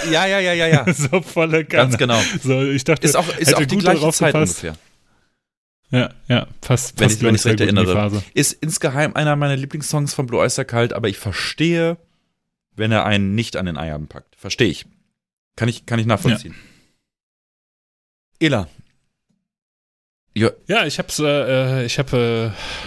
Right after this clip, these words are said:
Speaker 2: irgendwie f-, äh, fällt der Name jetzt zum zweiten oder dritten Mal in diesem Podcast, aber ich, ich hab mal Drangsal gewählt. Wir haben ja tausendfach über diese Band schon berichtet und unsere Affinität gegenüber der Band und ich hab den Song, äh, Will ich nur dich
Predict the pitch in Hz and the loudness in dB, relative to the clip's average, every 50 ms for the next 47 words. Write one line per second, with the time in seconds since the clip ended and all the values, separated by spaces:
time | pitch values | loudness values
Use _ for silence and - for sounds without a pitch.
0 | - - - - - - 127 131 127 127 120 - - - - 113 127 - - 139 | -12 -12 -12 -10 -6 -2 0 0 0 0 -2 -2 -4 -4 -2 -2 -2 0 0 0
1 | 139 143 127 127 131 139 135 123 120 - - - 117 110 107 104 98 - - - | 0 0 0 0 0 -2 -2 -2 -4 -4 -4 -2 0 0 0 0 -4 -4 -2 0
2 | 123 - - 120 113 110 104 107 123 - 117 110 113 117 117 113 104 107 104 98 | 0 2 2 2 2 2 2 0 -2 -2 -2 -2 0 0 0 0 2 0 0 0
3 | 117 - - 113 - - - 113 117 123 120 117 113 - - 123 - - - - | -2 -2 0 0 0 0 0 0 0 0 0 0 -2 -2 -4 -4 -4 -4 -4 -2
4 | 113 156 147 143 147 131 - - 120 151 156 156 143 143 135 117 117 123 123 123 | 0 0 0 2 2 0 0 2 0 0 2 0 0 0 0 0 0 0 0 0
5 | 117 123 117 120 120 117 113 - 127 127 135 117 117 104 - 127 117 127 113 110 | 0 -2 0 0 0 -2 0 0 0 0 0 0 -2 -2 -2 -2 0 0 0 0
6 | 107 107 104 104 107 110 113 - - 107 107 104 113 - - - 101 117 117 113 | 0 0 0 0 2 2 0 -2 -2 0 0 0 0 -2 -4 -6 -4 -2 -2 0
7 | 110 110 110 101 110 107 - 110 - - 104 104 98 - - 123 120 123 - - | 0 2 0 2 2 0 0 -2 -2 0 0 0 0 0 2 0 0 0 -4 -12
8 | - - - 110 113 113 110 110 107 107 107 107 104 - - 113 104 104 - - | -8 -2 0 0 0 2 2 0 2 2 0 0 0 -2 -4 -4 -4 -4 -4 -4
9 | - 135 - - - - 110 101 - - 120 113 110 117 113 - 113 113 104 95 | -4 -4 -4 -6 -2 0 0 0 0 0 0 0 0 -2 -4 -4 -2 -2 0 0
10 | 107 120 131 - 127 123 - - 120 113 110 107 131 196 - - - | 0 0 0 0 -2 -2 0 0 0 0 0 2 0 0 0 -2 -6